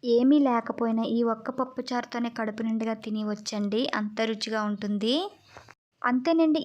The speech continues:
ఈరోజు చెప్పుకున్న ఈ పప్పుచారు రెసిపీని మీరు కూడా మీ ఇంట్లో డెఫినెట్‌గా ట్రై చేసి ఎలా వచ్చిందంటే కామెంట్ బాక్స్‌లో కామెంట్ చేయండి. మీరే కాకుండా మీ ఫ్రెండ్స్‌కు, మీ రిలేటివ్స్ కూడా షేర్ చేయండి.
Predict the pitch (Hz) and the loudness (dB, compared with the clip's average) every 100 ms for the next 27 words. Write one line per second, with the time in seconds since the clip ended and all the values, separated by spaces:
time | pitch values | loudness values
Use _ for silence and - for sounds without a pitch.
0 | 240 254 269 277 277 269 254 254 254 233 | 0 2 2 0 -2 -6 -2 0 0 0
1 | 240 233 220 233 254 247 233 233 247 240 | -2 -4 -6 -4 -2 -2 -4 -4 -4 -2
2 | 240 233 233 254 254 233 226 226 214 233 | -2 -2 -2 -2 -2 -2 -4 -4 -4 -4
3 | 226 220 220 214 208 208 226 220 - 233 | -4 -4 -6 -2 -4 -4 -6 -2 0 2
4 | 226 226 - 220 220 - 240 226 220 - | 2 -2 -4 -4 -4 -4 -4 -2 -4 -6
5 | - 247 220 214 214 202 202 202 185 - | -4 -2 -2 -2 -2 -2 0 0 -2 -8
6 | _ - - _ _ 254 254 277 330 311 | _ -20 -20 _ _ -2 2 4 4 2
7 | 302 302 294 277 269 233 226 - 285 269 | 2 2 4 2 2 -2 -2 -4 -2 2
8 | 247 233 240 233 247 247 262 247 220 220 | 2 2 -2 -4 -4 -2 0 0 0 0
9 | 226 214 208 208 | 0 2 2 2